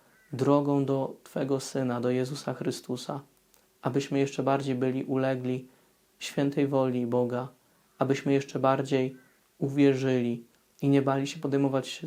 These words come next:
trudnych, ale pięknych decyzji. Decyzji, które wprowadzą w nas Boże życie, w których będziemy maksymalnie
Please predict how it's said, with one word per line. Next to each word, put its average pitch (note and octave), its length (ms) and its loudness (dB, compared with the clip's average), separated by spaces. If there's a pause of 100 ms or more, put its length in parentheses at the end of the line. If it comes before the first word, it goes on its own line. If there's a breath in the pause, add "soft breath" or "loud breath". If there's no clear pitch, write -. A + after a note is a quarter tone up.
trudnych, C#3+ 680 0
ale C#3 220 0
pięknych C#3 480 0
decyzji. B2+ 600 -2 (440 soft breath)
Decyzji, D3 480 4
które C#3+ 260 0
wprowadzą C3+ 600 0
w C3+ 40 -2
nas C3 320 -4
Boże C3 360 0
życie, C3+ 380 -2 (520 soft breath)
w - 80 -20
których D3 240 2
będziemy C3+ 540 0 (280)
maksymalnie C#3+ 960 2